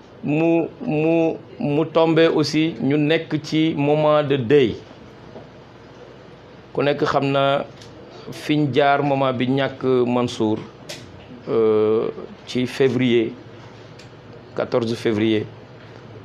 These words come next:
Mu nekk loo xam ne secoué woon na famille bi d'une façon extraordinaire.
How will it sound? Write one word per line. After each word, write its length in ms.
Mu 120
nekk 200
loo 160
xam 220
ne 300
secoué 600
woon 200
na 120
famille 340
bi 140
d'une 260
façon 680
extraordinaire. 680